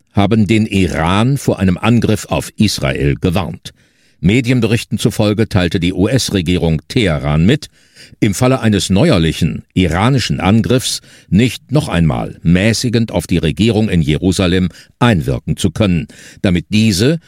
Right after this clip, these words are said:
sich auf einen relativ begrenzten Gegenschlag beschränkt.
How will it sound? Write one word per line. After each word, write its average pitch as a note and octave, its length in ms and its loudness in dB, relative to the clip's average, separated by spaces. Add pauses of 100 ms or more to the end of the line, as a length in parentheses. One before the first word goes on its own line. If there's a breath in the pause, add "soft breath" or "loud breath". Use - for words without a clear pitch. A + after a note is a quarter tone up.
sich G2 200 -2
auf F2+ 100 2
einen F#2 240 2
relativ G#2 640 0
begrenzten E2 760 0
Gegenschlag C2+ 640 -2
beschränkt. - 540 -4